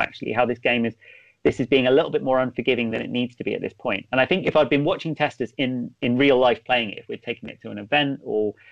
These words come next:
we'd got some beta testers, just, or even just played it with each other in a coffee shop, watching each other play, I think we would have seen that straight away. As it was, you know, it's fairly easy to fix that kind of balancing issue because it really is just tweaking some numbers under the hood. You know, I'm much, much happier with the,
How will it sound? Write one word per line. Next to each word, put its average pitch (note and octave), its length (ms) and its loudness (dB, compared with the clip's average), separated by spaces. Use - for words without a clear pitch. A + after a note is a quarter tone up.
we'd A2+ 100 -12
got - 140 -6
some A#2 80 -10
beta A2 220 -4
testers, A2 320 -4
just, - 200 -12
or E3+ 140 2
even A3 160 4
just C3 200 -2
played C3+ 260 4
it A#2+ 80 -2
with A#2 120 -2
each A2+ 180 -6
other G#2+ 180 -2
in G#2 80 -6
a G#2 40 -6
coffee - 280 -2
shop, - 220 -6
watching - 420 -2
each A#2 160 -10
other A#2 160 -6
play, A#2 560 -2
I B2 60 -2
think B2+ 200 0
we B2 80 2
would A#2 120 2
have A2+ 80 -4
seen A#2 160 -2
that G#2+ 160 -4
straight G#2+ 240 -2
away. - 380 -2
As B2+ 120 2
it B2+ 100 4
was, A#2+ 640 2
you A3+ 120 -2
know, G3+ 60 0
it's G#3 100 -4
fairly F#3+ 260 4
easy C3+ 160 0
to A#2+ 100 -10
fix - 340 -6
that - 160 -8
kind G#2+ 180 -8
of G2 60 -12
balancing A#2 400 -2
issue - 380 -12
because A2+ 240 -6
it A#2 80 -6
really G#2+ 260 2
is G2+ 100 2
just - 200 -6
tweaking A2 340 -4
some G#2 160 -4
numbers G#2+ 280 0
under F#2+ 200 -2
the G#2 100 -2
hood. G#2 320 2
You G#2+ 60 -4
know, F#2+ 80 -6
I'm A2+ 180 2
much, C3+ 280 2
much A2+ 180 0
happier G#2+ 380 0
with G#2 120 0
the, G#2 300 0